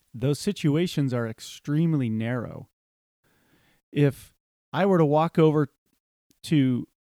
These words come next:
a neighbor or up to a stranger on the street and shoot him and say that the possibility exists that he would have at some point in time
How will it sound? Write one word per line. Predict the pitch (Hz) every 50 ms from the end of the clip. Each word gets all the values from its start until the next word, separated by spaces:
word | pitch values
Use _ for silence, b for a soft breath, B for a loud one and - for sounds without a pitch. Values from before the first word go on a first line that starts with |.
| _ _ _ -
a | 143
neighbor | 131 127 123 117 113 110 - 95 95 98 - -
or | - 123 123 120 - -
up | 151 143 - -
to | - 147 131
a | 117
stranger | 110 - - 151 139 139 143 139 127 131
on | 123 113 110
the | 107
street | 101 - - - - 127 123 113 107 -
and | - 107 101 -
shoot | - - - 175 190 165
him | 123 113 104 90 90 104 117 - _ _ _ _ _ _ _ _ _ _ _ _ _ _ _ -
and | 131 120 117 -
say | - - 151 135 131 127
that | 107 110 104 - - - _ _ _ _ _ _ _ _ _ _ _ _ _ _ _ _ _ _ _ _ -
the | 131 123
possibility | - - - 175 180 175 - - 151 117 - 165 185 180 165 139 139
exists | 123 110 117 120 131 160 160 131 - - - -
that | - - - -
he | - - - 175 180 175 160 143 - _ _ _
would | - 139 147 135
have | 135 113
at | 120 117 -
some | - - 160 160 160
point | 151 - 170 160 151 135
in | 117 123 117
time | - - 156 147 143 127 117 107 101